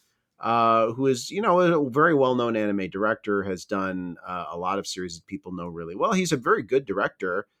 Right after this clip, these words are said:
uh, did the Shirbaku and, and, and did the Shinryaku Ikamusumi. He's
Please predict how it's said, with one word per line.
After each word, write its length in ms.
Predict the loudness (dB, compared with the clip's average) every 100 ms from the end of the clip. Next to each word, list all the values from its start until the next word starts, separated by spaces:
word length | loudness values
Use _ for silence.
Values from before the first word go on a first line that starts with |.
| _ _ _
uh, 440 | -6 -2 0 0 -2
did 160 | -4 -6
the 80 | -6
Shirbaku 1080 | -4 -4 6 8 8 6 6 6 6 6 4
and, 140 | 0
and, 240 | -2 -6 -8
and 220 | -8 -8
did 240 | -8 -8 -10
the 80 | -10
Shinryaku 680 | -8 -6 -4 -4 -4 -8 -8
Ikamusumi. 460 | -12 -12 -4 -2 0
He's 280 | -2 -4